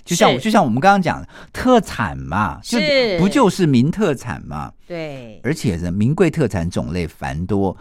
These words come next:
Speaker 1: 行贿者可选择的余地也比较大。
Speaker 2: 嗯。
Speaker 1: 投其所好，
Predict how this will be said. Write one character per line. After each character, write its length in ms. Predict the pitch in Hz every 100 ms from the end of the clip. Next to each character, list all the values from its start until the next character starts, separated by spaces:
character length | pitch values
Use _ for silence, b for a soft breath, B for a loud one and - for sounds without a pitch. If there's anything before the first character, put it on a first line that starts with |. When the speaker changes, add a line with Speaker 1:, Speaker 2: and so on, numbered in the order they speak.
| B
Speaker 1:
行 260 | - - 156
贿 200 | 202 160
者 160 | 113 76
可 180 | 90
选 420 | 113 - - 67 69
择 160 | 78
的 120 | 90
余 200 | 107 76
地 220 | 95 143 73
也 100 | 87
比 140 | -
较 220 | - 73
大。 260 | - 131 - b b
Speaker 2:
嗯。 200 | 185 143
Speaker 1:
投 300 | - 139 208
其 240 | - 170
所 280 | 190 - 67
好， 440 | - - 208 -